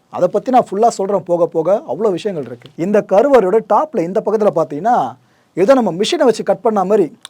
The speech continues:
ஒரு சர்க்கிள் இருக்குங்க, ஒரு பெரிய துளை இருக்கும். ஆனா மிஷின்லாம் போட்டு கட் பண்ணல, அந்த துளை சுயம்புவா அங்க உருவானதுன்னு சொல்றாங்க. அந்த துளையில சூரிய ஒளி பட்டு அது கருவறையில அப்படி அடிக்கும். நீங்க ஒளி ஸ்வரூபமா ஈசனை பார்க்கறதா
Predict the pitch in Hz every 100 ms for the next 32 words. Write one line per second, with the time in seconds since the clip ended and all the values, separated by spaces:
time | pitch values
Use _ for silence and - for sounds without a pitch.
0 | 151 160 - 226 233 170 147 135 127 131
1 | - 156 - 196 226 214 175 208 151 -
2 | - _ _ _ _ _ 165 180 156 247
3 | 240 233 220 202 185 - 202 143 120 -
4 | 143 151 147 208 175 190 - 196 226 240
5 | 226 233 180 170 220 190 202 196 139 135
6 | 117 - _ _ _ _ _ 139 185 185
7 | 185 180 254 226 202 247 302 - 240 262
8 | 240 175 147 135 151 147 135 170 262 -
9 | 165 180 180 185 262 196 185 185 131 151
10 | 143 160 - 160 170 160 135 143 214 262
11 | 277 202 175 170 151 135 117 - 220 -
12 | 208 147 165 208 220 202